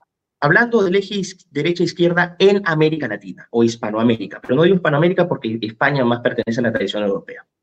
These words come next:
Entonces, cuando hablas del eje izquierda-derecha, desde México hasta, hasta, hasta Tierra del Fuego, lo que estás hablando es de un conjunto de ideologías que van de izquierda a derecha. A la izquierda tú tienes,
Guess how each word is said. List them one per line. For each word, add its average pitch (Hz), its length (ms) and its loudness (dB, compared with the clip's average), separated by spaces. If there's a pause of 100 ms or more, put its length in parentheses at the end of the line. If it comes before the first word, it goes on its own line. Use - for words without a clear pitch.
(480)
Entonces, 135 280 -2
cuando 143 200 4
hablas 220 180 4
del 185 120 6
eje 185 160 2 (220)
izquierda-derecha, 143 640 0
desde 110 360 -4
México 143 320 -4
hasta, 98 360 -8
hasta, 95 280 -10
hasta - 260 -12
Tierra 123 200 0
del 123 100 -4
Fuego, - 260 -14 (460)
lo 131 80 0
que 131 60 -4
estás 185 220 -2
hablando 180 260 4
es 175 80 2
de 180 80 2
un 170 60 2
conjunto 160 380 2
de 151 60 2
ideologías 127 360 0
que 110 100 -8
van 120 140 0
de 123 80 -2
izquierda 151 340 -2
a 135 60 -2
derecha. - 360 -8 (840)
A 131 100 2
la 135 120 6
izquierda 156 720 2
tú 156 140 -10
tienes, 156 420 -4